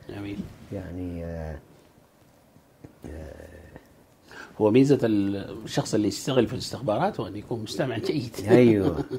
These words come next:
Speaker 1: <laughs>
Speaker 2: خالص يعني، ومتواضع كمان.
Speaker 1: أيوة. لا، هم ما في
Speaker 2: أيوة.
Speaker 1: شك يعني في تعامل
Speaker 2: أيوة.
Speaker 1: طيب.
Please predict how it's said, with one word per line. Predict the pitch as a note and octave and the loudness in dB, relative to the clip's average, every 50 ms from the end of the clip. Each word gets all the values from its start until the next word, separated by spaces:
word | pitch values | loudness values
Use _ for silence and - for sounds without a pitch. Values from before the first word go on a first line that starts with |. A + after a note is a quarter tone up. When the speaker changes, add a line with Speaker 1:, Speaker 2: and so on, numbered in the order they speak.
| - - - - | -10 -10 -16 -14
Speaker 1:
<laughs> | - - - - - - - - - | -12 -12 -12 -14 -18 -20 -20 -6 2
Speaker 2:
خالص | - G#2+ A#2+ G#2+ E2+ D#2 - - | 6 8 8 8 6 4 -2 -2
يعني، | D#2+ F2 F#2+ | -2 -2 0
ومتواضع | G2 G2+ G2 - - F#2+ G2+ A2 A2+ A2 E2+ F2+ D2+ D2 | -2 -2 -4 0 2 6 8 8 8 8 6 2 -4 -6
كمان. | - - E2+ E2+ F2 F2 F2+ F2+ F2 F2 | -4 -6 -4 -4 -4 -4 -4 -4 -4 -4
Speaker 1:
أيوة. | F#2+ F#2 F2+ - | -4 -4 -4 -2
لا، | - - - | 0 4 6
هم | - C4+ B3 | 6 6 6
ما | A3+ E3+ D#3 C#3+ - - | 4 2 0 0 -2 -4
في | - - F2+ - | -4 -6 -6 -6
Speaker 2:
أيوة. | - B2+ - | -8 -10 -10
Speaker 1:
شك | B2+ A#2+ - | -10 -8 -8
يعني | - - G2+ G#2 | -10 -8 -8 -10
في | - - A2+ A2+ - - - | -10 -8 -8 -8 -8 -8 -6
تعامل | - - F2 F#2+ F2+ E2 E2 - - | -6 -6 -4 -4 -6 -6 -8 -6 -2
Speaker 2:
أيوة. | F#2 F#2+ F#2+ F2 E2 D2+ | 0 0 0 0 0 0
Speaker 1:
طيب. | - A2 - - | -2 -2 -2 -4